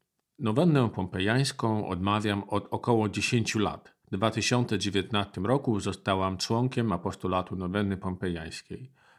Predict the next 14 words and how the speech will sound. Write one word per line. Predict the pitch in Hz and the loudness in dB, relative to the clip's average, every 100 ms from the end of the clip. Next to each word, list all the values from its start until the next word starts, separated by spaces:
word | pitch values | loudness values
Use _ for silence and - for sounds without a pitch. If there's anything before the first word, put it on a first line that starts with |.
| _ | _
Podejmuję | 107 104 101 120 123 117 117 | -2 0 2 4 4 2 0
trzydziestą | - 92 131 - 113 | -2 2 0 2 0
ósmą | - 123 - 107 98 | 0 -2 0 0 0
nowennę. | 92 87 82 80 - 139 - _ _ _ _ | -2 -4 -8 -10 -12 -14 -16 _ _ _ _
Z | - - | -8 -2
czasopisma | 110 120 - 131 110 101 | -2 0 0 0 2 0
Królowa | 90 104 104 98 92 | 0 0 0 0 0
Różańca | 90 92 98 98 | -2 -2 -2 -2
Świętego | 90 101 95 127 104 87 | -6 -4 0 0 0 0
dowiedziałam | 90 95 90 107 110 107 | 0 0 0 2 2 0
się | - 104 90 | 0 -2 -2
o | 107 | -4
tej | 98 92 | -2 -2
modlitwie, | 90 87 92 - 117 | -2 -4 -6 -4 -2